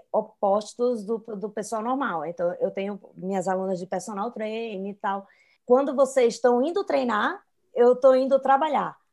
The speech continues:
E aí, os meus horários de treino, eles são aqueles horários que ou tem muita gente na rua, ou o sol tá tinindo, tipo, meio-dia, duas horas, três horas. Aí, no final da noite, eu tô trabalhando.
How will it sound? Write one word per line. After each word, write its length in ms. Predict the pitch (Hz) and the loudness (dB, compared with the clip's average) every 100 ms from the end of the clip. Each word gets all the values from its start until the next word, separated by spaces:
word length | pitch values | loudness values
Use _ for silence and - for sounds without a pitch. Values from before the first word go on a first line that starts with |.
| _ _ | _ _
E 140 | 226 254 | 2 4
aí, 240 | 254 254 | 4 2
os 80 | 269 | 2
meus 220 | 262 302 | 2 4
horários 420 | 285 233 226 208 | 2 2 -2 -4
de 100 | 175 | -6
treino, 540 | 202 220 208 226 262 247 | -8 -6 0 0 0 -2
eles 220 | 240 233 | -4 -4
são 160 | 254 247 | -2 -2
aqueles 320 | 247 247 226 | -2 -4 0
horários 520 | 233 220 226 247 247 | 0 0 0 -2 -4
que 360 | - 226 190 - - | -6 -4 -4 -6 -2
ou 160 | 233 | 0
tem 140 | 262 254 | 0 -2
muita 200 | 240 220 | -2 -2
gente 240 | 214 214 | -4 -6
na 80 | 202 | -8
rua, 520 | 175 208 240 254 254 | -6 -4 -2 -2 -2
ou 240 | 214 233 247 | 2 2 2
o 60 | |
sol 320 | - 240 220 | -4 -2 -2
tá 240 | 220 220 - _ _ _ _ _ | 0 -4 -6 _ _ _ _ _
tinindo, 680 | 254 285 254 254 254 254 226 | -4 0 0 0 2 2 2
tipo, 300 | 226 202 214 | -4 -8 -6
meio-dia, 920 | 202 208 220 170 202 208 214 208 202 | -2 -2 -2 -6 -6 -2 0 0 -2
duas 300 | 185 202 208 | -2 -2 -2
horas, 300 | 196 190 196 | 0 0 -2
três 240 | - 202 190 | -6 -8 -4
horas. 240 | 196 196 | -4 -4
Aí, 140 | 202 196 | -4 -6
no 80 | |
final 280 | 208 220 233 | -8 -8 -6
da 140 | 262 247 | -4 -4
noite, 260 | 220 208 | -6 -8
eu 60 | 214 | -8
tô 140 | 214 | -8
trabalhando. 600 | 214 196 185 185 190 220 | -6 -4 -4 -4 -6 -8